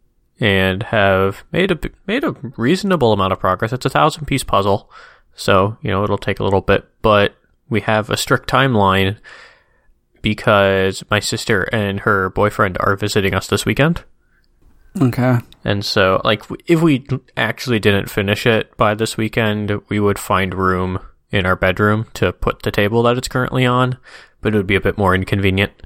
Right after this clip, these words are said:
Speaker 1: So, ideally, we will get it done before then.
Speaker 2: Mm-hmm.
Speaker 1: So, that's what, that's what we've been doing. It's kinda been, it, it is kinda, I don't know, just, like, a nice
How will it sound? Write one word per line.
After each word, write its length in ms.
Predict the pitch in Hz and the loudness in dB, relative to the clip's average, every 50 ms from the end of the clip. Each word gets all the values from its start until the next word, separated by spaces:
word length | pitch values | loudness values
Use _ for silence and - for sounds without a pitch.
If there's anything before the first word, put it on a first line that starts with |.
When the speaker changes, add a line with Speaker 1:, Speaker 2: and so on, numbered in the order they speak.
| - - - - - - - _ _ _ | -20 -20 -20 -20 -20 -20 -20 _ _ _
Speaker 1:
So, 420 | - - 110 95 92 92 95 - - - - _ _ - | -6 0 2 4 4 2 0 -2 -8 -20 -20 _ _ -4
ideally, 500 | 117 107 101 - 107 107 104 98 98 95 | -2 -2 -2 0 0 0 2 2 2 2
we 120 | 95 95 | 0 2
will 160 | 98 104 101 | 2 2 2
get 180 | 98 - 104 107 | 2 2 0 0
it 100 | 107 - | 0 0
done 180 | 107 104 104 | 0 -2 0
before 300 | 104 110 - - 110 101 98 | -2 -4 -2 0 0 2 2
then. 200 | 104 101 104 104 - - - - _ _ _ _ _ _ _ _ - | 2 0 -2 -2 -8 -14 -20 -20 _ _ _ _ _ _ _ _ 2
Speaker 2:
Mm-hmm. 420 | 143 139 131 131 127 123 123 - - _ _ _ - | 2 4 4 4 2 2 0 -4 -10 _ _ _ -14
Speaker 1:
So, 240 | - - 104 95 - - - | -6 -2 -2 -2 -4 -4 -2
that's 160 | 139 123 - | -2 -2 -2
what, 100 | - - - | -2 -2 0
that's 140 | 170 165 | 0 0
what 80 | - 147 | 0 0
we've 100 | 143 139 | -2 0
been 140 | - 120 110 | 0 0 2
doing. 220 | 113 113 107 107 - - - | 4 2 2 2 -2 -8 -10
It's 120 | - - | -8 -4
kinda 200 | - 170 165 165 | -2 -2 -2 0
been, 380 | 160 156 151 143 143 139 139 - | 0 0 0 0 -2 -6 -6 -4
it, 200 | - 170 160 - | -4 -4 -2 -2
it 100 | 165 180 | -2 -2
is 100 | 208 208 | -2 -4
kinda, 600 | - 214 196 185 180 175 165 165 160 156 147 - _ _ - - - - - - - - - - _ _ - | -2 -2 0 2 2 2 2 2 2 0 0 -2 _ _ -20 -20 -20 -20 -20 -20 -20 -20 -20 -20 _ _ -2
I 60 | - | 0
don't 80 | 220 214 | 2 2
know, 220 | 196 185 120 101 - - | 4 4 2 2 0 -4
just, 300 | - - 135 - - - | -2 -2 -2 -2 0 0
like, 120 | 143 131 - | 0 2 2
a 80 | 123 | 2
nice 520 | 120 120 113 113 135 147 143 - - - | 0 2 2 2 2 2 2 -2 -6 -8